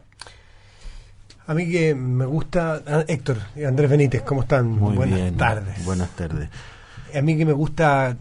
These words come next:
Speaker 1: tratar de, de, por lo menos de, en estos paneles que son más sueltos, más entretenidos, y teorías, teorías más locas. Cuando se venía hablando hace cosa de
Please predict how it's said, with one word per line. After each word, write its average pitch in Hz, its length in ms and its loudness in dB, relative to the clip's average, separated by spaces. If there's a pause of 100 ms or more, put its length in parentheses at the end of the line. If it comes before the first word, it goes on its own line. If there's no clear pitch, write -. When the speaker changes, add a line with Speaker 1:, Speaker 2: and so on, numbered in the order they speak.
Speaker 1:
tratar 139 360 0
de, 131 560 0
de, 123 200 -8
por 156 260 -4
lo 185 60 2
menos 220 240 4
de, 139 180 2 (220)
en 135 80 -2
estos 151 240 -2
paneles 143 320 0
que 143 100 -6
son 127 460 0
más 123 160 -4
sueltos, 127 440 2
más 117 120 0
entretenidos, 120 580 -2
y 117 60 -6
teorías, 127 680 0 (440)
teorías 139 380 0
más 131 260 0
locas. 127 480 2 (480)
Cuando 180 220 0
se 185 100 0
venía 220 220 2
hablando 202 300 2
hace - 140 -4
cosa 156 300 -2
de 113 340 -6